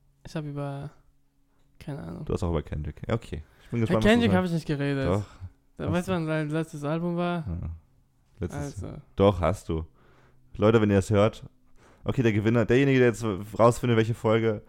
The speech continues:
Speaker 2: in welcher Folge Ali das gesagt, der bekommt einen kleinen, kleinen Preis.
Speaker 1: Einen
Speaker 2: Von
Speaker 1: ganz
Speaker 2: mir.
Speaker 1: kleinen. Sehr klein.
Speaker 2: Hat er gesagt, nicht ich.
Speaker 1: <laughs>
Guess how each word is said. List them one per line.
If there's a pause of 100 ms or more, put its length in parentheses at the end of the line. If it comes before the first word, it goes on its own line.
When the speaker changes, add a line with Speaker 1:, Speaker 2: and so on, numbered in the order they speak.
(260)
Speaker 2:
in
welcher
Folge
Ali
das
gesagt, (140)
der
bekommt
einen
kleinen, (800)
kleinen
Preis. (540)
Speaker 1:
Einen
Speaker 2:
Von
Speaker 1:
ganz
Speaker 2:
mir.
Speaker 1:
kleinen. (580)
Sehr
klein.
Speaker 2:
Hat
er
gesagt,
nicht
ich. (240)
Speaker 1:
<laughs>